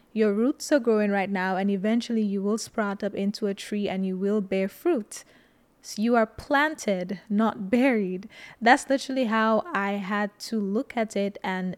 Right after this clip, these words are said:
that's what I had to realize. That's what I realized after I listened to that video and that episode, because I was letting my emotions get the best of me, and I was letting my current circumstances convince me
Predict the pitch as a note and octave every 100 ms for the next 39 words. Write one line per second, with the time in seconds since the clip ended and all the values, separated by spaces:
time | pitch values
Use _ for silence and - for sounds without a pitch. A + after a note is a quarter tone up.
0 | - B3 - D4+ B3+ A#3 A3+ G3 A3+ G#3+
1 | G3+ G3 A3+ D4+ C#4+ F#3+ G#3+ G#3+ G3+ -
2 | G#3+ - G#3+ G3 G3 G#3+ G#3 A3 G3+ F#3+
3 | F3 F3+ F#3+ G3 G3 F#3+ F3+ F3+ F#3 -
4 | G3 - G#3 - F#3 F3+ F#3+ - - -
5 | - - A3+ A3+ - A#3 A3 A3 G#3+ -
6 | - A3+ A#3+ B3+ C4 C4+ C4+ _ _ _
7 | _ _ _ A#3 A3+ G#3+ A3 A#3+ A3+ G#3+
8 | G#3+ G3+ G3+ G3 G3+ A3 - A3+ A3+ -
9 | G3 G3+ F#3 F#3+ G3+ - A3 A3+ A#3+ G3+
10 | F#3+ G#3 A3 F#3+ G3 G3+ G#3+ G#3 G3 F#3+
11 | - B3+ B3 B3 - - A3 G3+ G#3 -
12 | G3 G3+ - G3 - G#3 F#3+ F#3 C#4 D#4+
13 | - A3 G3+ G3+